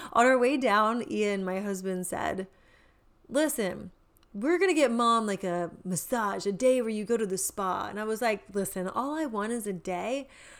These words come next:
where, like, or, like, a few days or a week of, like, not having to make a decision for anybody else." <laughs> And so what did we do? We had to, like, get down there and, like, track shit down and make decisions the entire fucking time, like, booking shuttles, changing this, changing that, like, ah.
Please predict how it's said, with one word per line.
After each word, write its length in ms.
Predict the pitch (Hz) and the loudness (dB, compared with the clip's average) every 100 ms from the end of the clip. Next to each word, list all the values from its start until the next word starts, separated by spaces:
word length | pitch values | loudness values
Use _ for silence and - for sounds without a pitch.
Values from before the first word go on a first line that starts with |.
| - | -14
where, 340 | - 214 202 196 | -6 -2 0 0
like, 420 | 196 190 190 180 - | -2 -2 -2 -4 -10
or, 120 | 214 | -6
like, 200 | 220 208 | -6 -6
a 60 | 202 | -10
few 260 | - 233 | -6 -6
days 400 | 220 214 208 220 | -2 0 0 0
or 100 | 202 | -4
a 80 | 202 | -6
week 220 | 190 220 | -6 -6
of, 120 | 208 190 | -6 -6
like, 280 | 190 185 | -6 -6
not 240 | 196 202 196 | -6 -6 -4
having 280 | 214 190 190 | -4 -4 -4
to 60 | |
make 220 | 190 180 | -6 -8
a 40 | 175 | -8
decision 460 | 180 - 185 175 | -8 -6 -8 -8
for 160 | 170 190 | -10 -10
anybody 460 | 180 190 185 190 214 | -10 -12 -10 -10 -10
else." 320 | - - - | -12 -14 -2
<laughs> 20 | |
And 160 | 220 233 | -2 2
so 220 | 320 311 | 4 4
what 160 | 311 | 4
did 120 | 349 370 | 4 6
we 140 | 392 | 4
do? 240 | 359 370 | 6 6
We 120 | 381 370 | 6 6
had 140 | 359 | 4
to, 80 | 381 | 4
like, 220 | 392 370 | 2 2
get 220 | 311 302 | 2 0
down 280 | 277 285 320 | 2 4 4
there 200 | 320 285 285 | 4 4 4
and, 100 | 262 | 2
like, 360 | 254 233 - - 240 208 | 0 0 -12 -20 -18 -16
track 340 | - 302 277 269 | -2 0 0 0
shit 280 | 311 262 | -4 0
down 260 | 254 233 262 | 4 6 6
and 140 | 254 | 4
make 200 | 247 240 | 4 2
decisions 600 | 269 262 254 247 254 240 233 - | 0 -2 -2 0 0 -2 -6 -6
the 200 | 240 254 | 0 2
entire 540 | 247 262 240 208 214 | 2 2 2 2 0
fucking 440 | 220 214 202 202 202 | -2 -4 -2 -4 -2
time, 340 | 214 - 202 | -2 -2 -2
like, 200 | 202 196 | -4 -2
booking 360 | 220 214 220 208 | -4 -2 -4 -6
shuttles, 520 | - 294 277 247 247 | -2 0 2 2 0
changing 500 | - 220 220 214 220 | -4 -4 -2 -6 0
this, 360 | 269 262 254 - | 2 2 0 -4
changing 400 | 214 220 214 220 | -4 -4 -4 0
that, 340 | 254 254 214 | 2 2 2
like, 280 | - 202 - | -2 -4 -4
ah. 420 | 311 330 311 233 | -4 -2 -2 -4